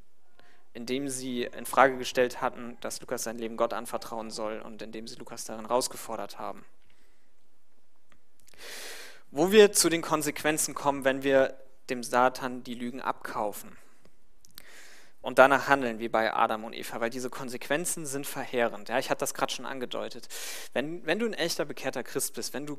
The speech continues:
Jesus Christus kennst als deinen Herrn und Erlöser und du gehst diesen Weg und glaubst nicht Jesus, sondern glaubst dem Satan seine Lügen, dann kann es sein, ja, wie gesagt, alles unter dem Aspekt der Gnade und Jesus kann Wunden heilen und wir kriegen auch Vergebung, aber es kann sein, dass du dein Leben vor die Wand fährst.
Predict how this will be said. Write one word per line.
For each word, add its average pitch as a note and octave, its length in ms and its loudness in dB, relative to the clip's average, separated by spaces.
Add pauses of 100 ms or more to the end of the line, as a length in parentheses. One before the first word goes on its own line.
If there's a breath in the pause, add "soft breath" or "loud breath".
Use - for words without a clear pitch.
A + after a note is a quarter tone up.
(120)
Jesus C3 360 -4
Christus - 360 -4
kennst C3+ 240 -2
als - 160 -6
deinen A#2 180 -2
Herrn B2 220 -4
und A#2+ 100 -10
Erlöser A#2+ 400 -2 (340 loud breath)
und B2+ 220 -4
du C3+ 60 -6
gehst E3 260 0
diesen C#3 320 -8
Weg C3+ 340 -2
und A#2 160 -10
glaubst C#3+ 440 0
nicht C3 340 -8
Jesus, C3+ 320 -2
sondern A2 260 -6
glaubst C3 300 -2
dem A2+ 100 -8
Satan B2+ 360 0
seine A2 220 -6
Lügen, C3+ 360 -8
dann G#2+ 240 -6
kann - 220 -6
es E3 160 -2
sein, A#2 320 0 (440 loud breath)
ja, C3 140 4 (220 loud breath)
wie C#3 80 -2
gesagt, A#2 280 0 (140)
alles D#3 240 8
unter D3 140 -6
dem C3+ 140 -4
Aspekt - 360 0
der B2 60 -6
Gnade C#3 320 2
und A2+ 160 -8
Jesus C3 280 -2
kann A2 220 -8
Wunden - 400 -8
heilen C3 300 -2
und A#2+ 160 -12
wir G#2+ 80 -10
kriegen C3 300 -10
auch - 100 -8
Vergebung, B2+ 420 -8
aber G#2 140 -4
es - 160 -6
kann D3 260 -6
sein, C3 240 -4
dass B2 160 -4
du - 80 -10
dein A2+ 180 -6
Leben A2+ 200 -8
vor A#2+ 160 -6
die B2 100 -8
Wand G#2 160 -8
fährst. - 460 -10